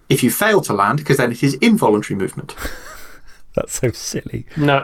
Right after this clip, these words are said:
Speaker 3: no, no. That can't
Speaker 1: That's,
Speaker 3: be. No,
Speaker 1: no,
Speaker 3: sorry.
Speaker 1: that is accurate.
Speaker 3: No, I, I, I get that, but I'm, I'm just thinking it's, it's utterly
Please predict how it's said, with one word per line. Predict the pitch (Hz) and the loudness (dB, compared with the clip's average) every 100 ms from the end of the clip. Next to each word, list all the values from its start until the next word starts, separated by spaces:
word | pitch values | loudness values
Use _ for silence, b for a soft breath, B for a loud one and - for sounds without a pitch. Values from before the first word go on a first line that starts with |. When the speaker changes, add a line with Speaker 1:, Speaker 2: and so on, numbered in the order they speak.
| - | 0
Speaker 3:
no, | 156 147 147 | 2 2 2
no. | 160 147 135 110 104 - - - | 2 2 2 0 -6 -12 -6 0
That | 143 | 0
can't | - 147 - | 2 2 2
Speaker 1:
That's, | - | 0
Speaker 3:
be. | 147 | 2
No, | 131 | 4
Speaker 1:
no, | 143 | 4
Speaker 3:
sorry. | 147 135 120 | 2 2 2
Speaker 1:
that | - | 2
is | 139 - 131 | 0 0 -2
accurate. | 127 - - - - b b b - - - 160 | -2 -4 -4 -4 -6 b b b -20 -20 -6 0
Speaker 3:
No, | 147 | 4
I, | 147 165 | 4 2
I, | 160 151 - | 0 -2 0
I | 160 | -2
get | 151 180 - | 2 0 0
that, | 110 107 | -2 0
but | 151 | 2
I'm, | 147 147 139 | 4 2 -2
I'm | 151 135 | 0 0
just | 147 - | 2 2
thinking | 135 123 120 | 0 0 -4
it's, | - - - | -4 -6 -2
it's | 175 - - | -2 0 -2
utterly | 151 127 127 117 | 0 0 -2 -2